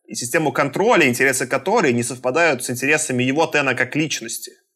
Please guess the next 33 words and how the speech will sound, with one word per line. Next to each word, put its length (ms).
И 100
в 120
этом 260
смысле 300
немножечко 340
ещё, 560
э, 420
Саймак 360
ретроград. 680
В 40
том 100
смысле, 320
что 240
уже 200
вот, 300
грубо 300
говоря, 420
в 100
пятидесятые 800
это 160
уже 140
большое 540
вот 120
это 140
американское, 720
ну, 160
типа, 600
в 60
некотором 240
смысле 160
полицейское 460
государство, 580
да? 320